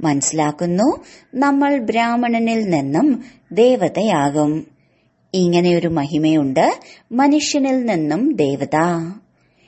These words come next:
എന്നാൽ ആരാണ് ആകുന്നത്? ഹിന്ദുക്കൾ എല്ലാവരും ദേവതകളായി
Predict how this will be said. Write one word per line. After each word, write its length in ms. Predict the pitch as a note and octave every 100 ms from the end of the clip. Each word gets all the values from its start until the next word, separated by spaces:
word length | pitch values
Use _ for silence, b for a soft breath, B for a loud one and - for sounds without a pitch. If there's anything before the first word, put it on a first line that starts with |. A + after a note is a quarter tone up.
| _ _ F#3
എന്നാൽ 360 | F#3 E3+ E3 -
ആരാണ് 760 | D#3+ D3+ D3+ E3 E3 F3+ A3 E3+
ആകുന്നത്? 800 | C#3+ C#3 D#3+ E3+ E3+ C#4 B4+ b b b b b -
ഹിന്ദുക്കൾ 640 | D4+ D#4 E4 D#4+ E4 E4 -
എല്ലാവരും 800 | F3 E3+ B3 D4+ C4 F#3 D3 F3 b b b
ദേവതകളായി 920 | D#3+ F#3 A#3+ C4 C4+ C4 G3+ C#3+ E3+